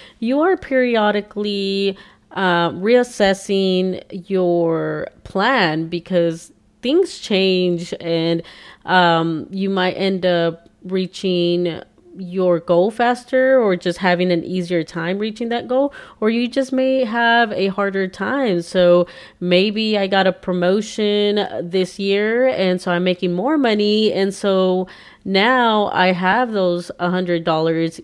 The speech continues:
easily, and I don't have to do the, the fifty dollars or whatever. So now I'm like, "All right, well, now we don't have to worry about, um,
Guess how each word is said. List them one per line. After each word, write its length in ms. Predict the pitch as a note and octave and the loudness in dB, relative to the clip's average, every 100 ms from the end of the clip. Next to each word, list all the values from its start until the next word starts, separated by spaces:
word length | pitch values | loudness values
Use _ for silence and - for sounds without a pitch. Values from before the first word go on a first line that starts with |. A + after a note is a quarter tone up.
| _ - | _ -6
easily, 840 | B3+ C#4+ G#3 E3+ D3+ D#3+ G#3 G3 - | -2 0 2 2 0 -2 -4 -6 -4
and 380 | F#3+ F#3 F#3 | -2 0 -2
I 260 | - F#3+ F3+ | -4 -2 0
don't 240 | F3+ - | -2 -4
have 220 | F3+ E3 - | -4 -4 -8
to 100 | D#3+ | -8
do 440 | E3 D#3+ D#3 D#3 F3 | -6 -4 -4 -6 -6
the, 360 | E3+ D#3 D#3 D3+ - - _ | -4 -2 -2 -6 -14 -20 _
the 80 | - | -4
fifty 380 | - F3+ - E3+ | -2 -2 -2 -4
dollars 400 | D#3 D#3 D#3+ - | -2 -2 -4 -4
or 80 | D#3 | -4
whatever. 400 | D#3 F3 F#3+ D#3+ | -2 -4 -4 -4
So 120 | F3+ | -4
now 220 | E3+ F3+ | -2 -2
I'm 80 | F3+ | -2
like, 200 | E3 E3 | -2 -2
"All 120 | A3+ | -4
right, 260 | G#3 G3 G#3 | -2 -2 -2
well, 360 | F#3 F#3 F#3+ | 0 2 0
now 240 | F3+ F3 F3+ | 0 0 0
we 80 | F3+ | 0
don't 160 | F3+ | -2
have 360 | F3 E3+ E3+ - | -2 -2 -4 -8
to 260 | - F3+ E3+ | -8 -4 -2
worry 260 | E3 E3 | -2 0
about, 560 | E3 D#3+ D#3 D3+ C#3+ - _ _ _ F#3+ | -2 -2 -2 -2 -6 -10 _ _ _ -8
um, 480 | F3+ D#3 D3+ C#3 | -6 -6 -6 -8